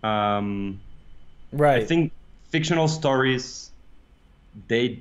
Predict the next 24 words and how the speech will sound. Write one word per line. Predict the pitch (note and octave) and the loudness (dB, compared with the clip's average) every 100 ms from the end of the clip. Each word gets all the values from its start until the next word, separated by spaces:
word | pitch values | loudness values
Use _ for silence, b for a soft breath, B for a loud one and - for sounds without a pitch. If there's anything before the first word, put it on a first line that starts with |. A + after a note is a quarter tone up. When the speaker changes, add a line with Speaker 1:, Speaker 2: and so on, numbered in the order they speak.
| - | -4
Speaker 1:
they | A#2 B2 | 0 0
have | B2 A2 A#2 A#2 - | 2 2 2 -2 -10
embedded | A2 F#2+ A2+ C3+ G#2+ D#2+ - - _ _ _ - | -8 -2 0 0 -2 -6 -20 -20 _ _ _ -10
wisdom | G#2 D#3 D3+ E2 D#2 - - _ - - - - | -4 -4 -6 -10 -10 -18 -20 _ -20 -20 -14 -4
and, | A#2 A2+ A2 G#2+ F#2+ - - | -2 0 0 0 -2 -6 -2
and, | A2 A2+ A2+ | 0 0 0
and | A2 G#2+ G#2+ - | 0 2 0 0
moral | A#2+ C3 D#3+ D#3 A#2 | 2 4 4 2 0
questions | - B2+ B2+ - G#2 F#2+ F#2+ | 0 0 0 -8 -8 -8 -8
and | F2+ | -6
issues | A2 A2 G2 E2+ F2 | -6 -6 -10 -10 -2
that, | F#2 F#2 F2 - - _ - _ _ _ _ _ _ - | 0 2 2 -2 -14 _ -20 _ _ _ _ _ _ -4
that | G#2+ G2+ | 0 2
are | G2+ A2 A2 | 2 2 0
fundamental | - A#2+ A#2 A2+ A2 A2 A2 A2 | -2 -2 0 0 -2 -2 -6 -6
to, | - G#2+ G2+ G2+ G2+ G2 G2 F#2+ F#2 - _ - | -6 -4 -4 -2 -2 0 0 -2 -6 -14 _ -8
to | A2+ | -2
the | A2 | -2
human | - A#2+ A2 | 2 2 2
experience. | - - A#2 F#2+ C#2+ - - - - b b b | -2 -2 0 0 -2 -10 -16 -20 -20 b b b
Speaker 2:
I | F3 | -2
agree. | G#3 E3 | 0 2
Speaker 1:
And | A3+ - A#2+ | 4 4 4
Speaker 2:
Yeah. | E3+ D3 A#2+ | 6 6 4